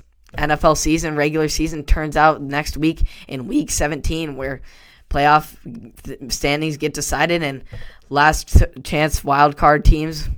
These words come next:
get their hopes up and see if they make it in.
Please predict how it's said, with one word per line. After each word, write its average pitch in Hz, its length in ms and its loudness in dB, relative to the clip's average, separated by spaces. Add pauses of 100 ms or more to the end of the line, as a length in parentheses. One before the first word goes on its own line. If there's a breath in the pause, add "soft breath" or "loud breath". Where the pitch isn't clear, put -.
(220)
get 135 200 -8
their 143 120 -2
hopes 156 480 -2 (200)
up 156 220 0
and 135 220 -8
see 147 240 -4
if 151 120 -4
they 156 140 -2
make 151 220 -4
it 156 100 0
in. 156 300 -6